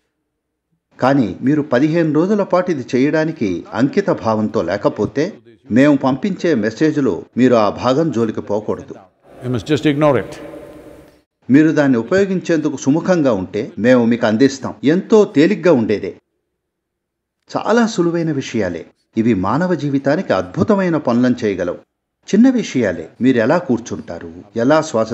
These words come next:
Speaker 1: తీసుకుంటారు, మీరు పనులు ఎలా చేస్తారు, ఇంకా కొన్ని విషయాలు. వీటితో ఇది పరిణామం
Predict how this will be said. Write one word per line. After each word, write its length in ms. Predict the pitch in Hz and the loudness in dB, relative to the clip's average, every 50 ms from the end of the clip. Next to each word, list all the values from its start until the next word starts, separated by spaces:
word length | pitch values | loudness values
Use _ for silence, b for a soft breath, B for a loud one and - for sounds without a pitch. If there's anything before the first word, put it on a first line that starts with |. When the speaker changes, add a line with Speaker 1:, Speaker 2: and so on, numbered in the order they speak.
| 107 - | -6 -8
Speaker 1:
తీసుకుంటారు, 640 | 95 - - - 98 80 - 85 85 85 87 90 | -10 -16 -14 -16 -16 -14 -14 -14 -12 -12 -12 -8
మీరు 200 | 98 110 120 120 | -4 -4 -4 -2
పనులు 300 | 120 - 131 151 170 170 | 0 0 2 2 2 2
ఎలా 240 | 156 147 127 113 - 113 | 2 2 2 0 -2 -4
చేస్తారు, 460 | 104 101 - - 107 90 90 95 101 - - 147 | -6 -6 -8 -10 -10 -10 -10 -12 -14 -12 -10 -8
ఇంకా 220 | - - 233 196 | -6 -2 -2 -2
కొన్ని 280 | - - 110 101 101 98 | 0 0 0 0 0 -2
విషయాలు. 480 | 98 98 - - 104 95 85 80 - - _ - - | -4 -6 -6 -6 -6 -6 -6 -6 -8 -14 _ -4 0
వీటితో 440 | 120 175 185 247 220 226 233 208 165 | 0 2 2 0 0 0 0 0 2
ఇది 180 | 151 123 120 | 0 -2 -2
పరిణామం 500 | 113 - 110 120 135 151 147 139 131 113 | -2 -2 0 0 2 2 2 2 0 0